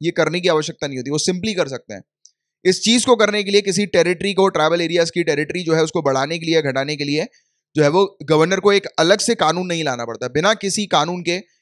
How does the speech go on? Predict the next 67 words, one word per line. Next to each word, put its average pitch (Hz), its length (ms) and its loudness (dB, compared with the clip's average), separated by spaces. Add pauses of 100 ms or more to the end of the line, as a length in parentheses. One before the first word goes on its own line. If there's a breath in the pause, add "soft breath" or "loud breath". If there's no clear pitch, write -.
(140)
ये 165 100 4
जो 156 100 2
है 147 60 4
वो 165 120 -2
खुद 151 220 -4
से 143 60 -2
कर 139 160 -4
सकते 135 240 -10
हैं, 139 120 -4
even 196 140 0
इसका 208 160 0
नाम 185 260 2
भी 190 100 -6
चेंज 147 220 -10
कर 123 120 -10
सकते 120 240 -12
हैं 123 80 -10
बिना 170 160 2
किसी 165 220 -2
कानून 127 280 -2
को 113 100 -12
लाए। 90 140 -10 (1120)
ये 165 60 4
पूरा 220 400 6
का 240 80 2
पूरा 202 240 0
पावर 180 300 2
जो 175 80 0
होता 147 140 0
है 165 60 0
वो 175 60 -4
गवर्नर 139 340 -4
के 147 80 -4
हाथ 143 120 -6 (100)
में 110 60 -10
होता 101 140 -10
है, 101 40 -12
तो 147 100 -8
ये 175 240 0
चीज 226 200 -4
बहुत 180 220 0
इंपॉर्टेंट 165 320 -2
है, 180 60 -4
ये 151 120 -2
थोड़ा 143 220 0
सा 175 100 -2
याद 127 200 -2
रख - 140 -8
लीजिएगा, 101 280 -8
ठीक 170 160 -4
है। 262 100 -4 (180)
इसके 160 180 2
अलावा 214 340 4
इन 202 180 0 (120)
ऑटोनोमस 190 440 2
डिस्ट्रिक्ट 185 360 -4
काउंसिल 160 340 0
के 196 100 0
पास 170 240 0
सिविल 208 540 2
और 180 260 2
जुडिशियल 165 440 0
पावर 165 320 2
दोनों 147 320 4
होती 165 220 0
है, 175 240 0
नागरिक 135 420 0